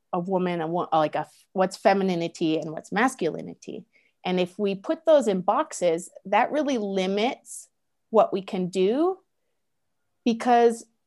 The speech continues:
if we only say a woman can act like this, and we only say a man can act like this, but we have talents in different ways. So a woman can only listen and a man can only speak. Well, what if a woman is very good at expressing herself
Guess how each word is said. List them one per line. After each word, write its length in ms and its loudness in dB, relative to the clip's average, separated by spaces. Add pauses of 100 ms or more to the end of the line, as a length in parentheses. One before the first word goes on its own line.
(300)
if 360 8
we 240 -2
only 400 4
say 540 2 (240)
a 80 2
woman 320 2
can 140 -4
act 180 -6
like 240 -4
this, 500 -2 (360)
and 100 -2
we 100 4
only 220 2
say 260 2
a 60 2
man 300 2
can 140 -4
act 200 -4
like 180 -8
this, 380 0 (640)
but 240 6
we 120 2
have 300 0
talents 680 -2 (120)
in 160 -2
different 500 -2
ways. 580 2
So 500 0 (320)
a 40 -6
woman 320 2
can 120 -6
only 220 -2
listen 320 0
and 140 -4
a 40 -4
man 220 -2
can 100 -8
only 200 -4
speak. 400 -6 (160)
Well, 320 4 (100)
what 180 4
if 140 0
a 80 4
woman 240 0
is 140 -2
very 240 4
good 280 0
at 140 6
expressing 520 -4
herself 460 -8